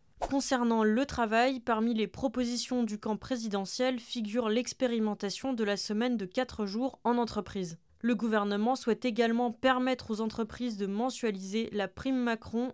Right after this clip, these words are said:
et de relever son plafonnement de trois mille à dix mille euros. Sur l'ordre républicain, la majorité présidentielle prévoit de protéger la jeunesse des réseaux sociaux en interdisant leur inscription au moins de quinze ans.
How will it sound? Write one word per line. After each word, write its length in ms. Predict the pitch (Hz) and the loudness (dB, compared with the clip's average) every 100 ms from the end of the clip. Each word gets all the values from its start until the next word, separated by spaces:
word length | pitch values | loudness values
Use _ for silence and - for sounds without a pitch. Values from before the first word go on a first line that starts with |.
| - | -4
et 120 | 220 | -2
de 100 | 196 | 0
relever 400 | 208 247 226 240 | 2 2 2 -2
son 180 | 240 190 | -4 -6
plafonnement 600 | 202 247 247 240 214 240 | -2 -2 0 0 0 0
de 100 | 220 | -2
trois 260 | 185 - 208 | -4 -2 0
mille 320 | 208 240 233 - | 2 0 -2 -4
à 100 | 190 | -4
dix 260 | 175 214 | -4 0
mille 160 | 240 208 | 2 2
euros. 240 | 175 160 - - - | -2 -6 -8 -10 -6
Sur 320 | - 254 240 | 0 4 6
l'ordre 400 | 240 226 185 208 | 6 4 2 2
républicain, 840 | 185 247 247 254 240 233 240 254 - | 4 4 4 0 0 2 4 4 2
la 180 | 214 208 | 6 6
majorité 640 | 214 220 214 220 220 233 | 8 6 6 4 4 0
présidentielle 720 | 233 226 208 208 214 - 254 240 | -2 -2 0 0 0 2 2 2
prévoit 400 | - 214 208 202 | 0 2 2 4
de 140 | 196 | 2
protéger 640 | 180 - 254 262 254 240 | 0 2 2 4 4 4
la 120 | 240 226 | 4 4
jeunesse 520 | 202 208 214 214 - | 4 4 4 0 -4
des 180 | 190 190 | 0 2
réseaux 320 | 202 262 262 | 4 4 4
sociaux 520 | 247 220 - 214 254 - - _ | 0 -4 0 2 2 -2 -20 _
en 160 | 208 | 4
interdisant 560 | 214 208 208 185 190 196 | 6 4 0 -2 -2 2
leur 200 | 190 247 | 4 6
inscription 640 | 240 - - - - 190 - | 4 0 -6 -6 -4 -6 2
au 100 | 233 | 6
moins 280 | 240 226 220 | 6 6 4
de 100 | 190 | 2
quinze 380 | 175 - 247 202 | 0 2 2 2
ans. 160 | 214 | -4